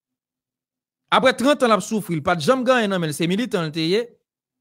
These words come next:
Comment on demander un monde comme ça pour le bail service à une population?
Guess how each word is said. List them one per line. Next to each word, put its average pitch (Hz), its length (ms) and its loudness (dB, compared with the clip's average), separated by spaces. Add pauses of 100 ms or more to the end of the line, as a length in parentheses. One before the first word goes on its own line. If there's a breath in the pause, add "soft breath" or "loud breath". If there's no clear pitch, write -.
Comment 233 460 2
on - 20 0
demander 202 420 0
un 196 100 -4
monde 165 280 -6
comme 143 160 -6
ça 147 440 -2 (1500)
pour 254 140 2
le 269 120 2
bail 233 260 0
service 220 380 -4
à 214 60 0
une 190 120 -4
population? 165 580 -4